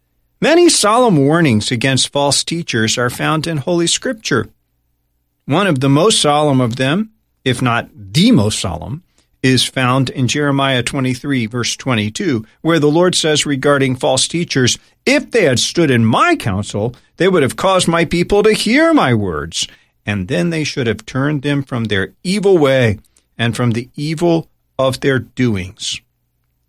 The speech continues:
This shows that by teaching false doctrine, a preacher may keep souls entrusted to his care from being converted, and a result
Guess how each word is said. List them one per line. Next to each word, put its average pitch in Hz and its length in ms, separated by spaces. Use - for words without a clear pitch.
This 220 280
shows - 680
that 135 240
by 104 160
teaching 180 500
false 151 420
doctrine, 120 640
a 127 120
preacher 196 560
may 117 180
keep 139 400
souls 160 500
entrusted 143 680
to 156 80
his 143 200
care 127 440
from 139 340
being 175 340
converted, 143 640
and 214 400
a 107 80
result 101 520